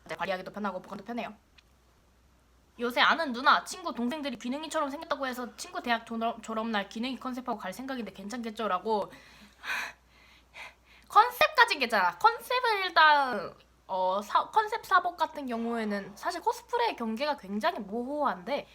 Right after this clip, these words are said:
음. 어, 남친분랑 쓰고 덕질감 캐릭터 찾는다 하셔서 찾아봤는데 단간로파의 초고교급 곤충 채집기 가가 있어요.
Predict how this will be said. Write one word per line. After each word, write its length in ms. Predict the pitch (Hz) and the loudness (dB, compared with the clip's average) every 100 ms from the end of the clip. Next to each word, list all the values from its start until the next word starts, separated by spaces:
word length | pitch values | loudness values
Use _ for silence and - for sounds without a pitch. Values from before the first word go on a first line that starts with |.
| - _ - - - - | -20 _ -20 -20 -20 -18
음. 200 | 160 165 _ _ _ _ _ _ _ _ _ _ _ _ _ _ - _ _ _ _ _ _ _ _ _ _ _ _ _ _ | -16 -18 _ _ _ _ _ _ _ _ _ _ _ _ _ _ -20 _ _ _ _ _ _ _ _ _ _ _ _ _ _
어, 220 | 247 233 - | 0 0 0
남친분랑 480 | 220 330 349 330 311 | -8 -8 -2 -2 -2
쓰고 260 | 330 302 | -6 -12
덕질감 380 | 277 311 330 311 | -12 -10 -10 -8
캐릭터 300 | 311 320 320 | -8 -8 -10
찾는다 400 | 311 330 339 320 | -10 -8 -2 0
하셔서 300 | 285 226 254 | 0 -2 -8
찾아봤는데 720 | 254 320 330 285 233 233 - - | -4 -2 0 0 -2 -2 -4 -4
단간로파의 880 | 226 254 349 370 349 320 294 269 262 | -4 -2 0 0 -4 -2 -2 -2 -8
초고교급 880 | - 415 - 339 285 285 294 - | -12 -8 -8 -6 -6 -4 -4 -6
곤충 400 | - 202 208 302 | -16 -8 -8 -8
채집기 760 | 294 294 285 269 _ - 247 233 | -12 -12 -10 -12 _ -12 -12 -10
가가 320 | - 196 226 | -4 0 0
있어요. 360 | 170 - 165 | -2 -6 -12